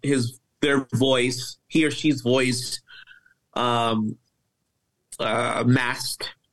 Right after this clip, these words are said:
and they'll be participating. Um, uh, after this show, there'll be a little miniature intro interview that lasts only fifteen minutes of who this person is as they introduce themselves.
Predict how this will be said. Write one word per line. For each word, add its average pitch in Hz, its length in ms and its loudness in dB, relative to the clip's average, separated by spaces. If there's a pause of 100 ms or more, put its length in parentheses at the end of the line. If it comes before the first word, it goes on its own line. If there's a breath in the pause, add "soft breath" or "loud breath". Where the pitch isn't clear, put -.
and 131 360 0
they'll 139 120 2
be 135 160 0
participating. 107 840 -2 (580 loud breath)
Um, 131 480 0 (560)
uh, 131 200 -2
after 151 680 0
this 170 220 2
show, 143 560 2
there'll 147 180 0
be 147 120 2
a 143 80 2
little 147 460 2
miniature 143 1040 0 (440)
intro 165 480 2
interview 156 460 2
that 143 200 0
lasts 131 380 0
only 139 220 0
fifteen 151 480 0
minutes 139 360 0
of 120 180 0
who 143 180 2
this 139 200 0
person 131 360 -2
is 131 340 -2
as 117 180 -2
they 123 140 0
introduce 113 420 -4
themselves. - 680 -6